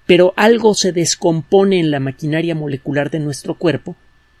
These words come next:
que se produce una enfermedad grave, aunque el virus ya prácticamente ha desaparecido, como parece ser el caso con covid diecinueve,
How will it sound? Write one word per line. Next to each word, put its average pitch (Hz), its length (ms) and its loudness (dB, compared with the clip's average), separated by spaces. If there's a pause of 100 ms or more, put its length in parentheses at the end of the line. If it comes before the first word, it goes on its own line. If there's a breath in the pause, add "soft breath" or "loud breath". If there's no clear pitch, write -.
(100)
que 160 100 0
se - 160 0
produce 151 480 -2
una 170 200 0
enfermedad 170 440 -2
grave, 170 280 -2
aunque 151 200 -8
el 139 80 -4
virus 156 240 -4
ya 156 80 -6
prácticamente 135 760 -8
ha 135 40 -8
desaparecido, 165 680 -6 (280 soft breath)
como 147 220 -4
parece 147 320 -4
ser 156 180 0
el 151 140 -4
caso 151 320 -4
con 127 180 -4
covid 139 300 -4
diecinueve, 170 680 -2